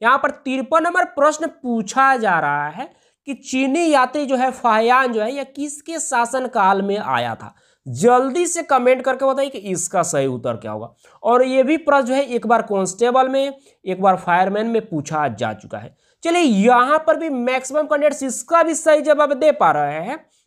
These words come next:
पांच छह कैंडिडेट्स गलत जवाब दे रहे हैं। चलिए, कोई बात नहीं है, but आप सब ट्राई कर रहे हैं, इतना काफ़ी है। चलिए,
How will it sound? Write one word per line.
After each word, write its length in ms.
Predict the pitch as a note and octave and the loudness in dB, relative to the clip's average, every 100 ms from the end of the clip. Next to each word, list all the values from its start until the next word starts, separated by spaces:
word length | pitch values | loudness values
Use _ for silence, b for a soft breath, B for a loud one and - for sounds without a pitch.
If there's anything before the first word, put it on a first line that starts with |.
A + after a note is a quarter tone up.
| - | -2
पांच 200 | B3 B3 | 0 0
छह 100 | D4+ | 0
कैंडिडेट्स 420 | D4+ D4 C#4 D4 F3+ C3+ | 2 2 2 -2 -4 -4
गलत 340 | D#3 G#3+ C#4 A3+ | 2 4 4 2
जवाब 280 | G3+ F3 | 2 2
दे 80 | D3+ | 0
रहे 80 | F#3+ | -4
हैं। 60 | A3 | -6
चलिए, 180 | C#4+ | -8
कोई 360 | D#4 - D4 D#4 | -10 -8 -6 -4
बात 260 | A#3 G3+ F3+ | 0 0 0
नहीं 180 | F3 F#3+ | -4 -4
है, 160 | C#4+ b b - | -8 b b -4
but 140 | C4+ | 0
आप 100 | D4+ | 0
सब 240 | - D4+ - | 0 -2 0
ट्राई 320 | B3+ B3 D4 | 2 2 2
कर 180 | E4 D#4 | 0 -2
रहे 100 | E4 | -2
हैं, 80 | |
इतना 240 | C#4 - D4 | -6 -4 -4
काफ़ी 420 | C#4+ G#3+ G3 G#3 | 0 0 0 -2
है। 80 | D3 | -4
चलिए, 360 | - F3+ A2 | -2 -4 -4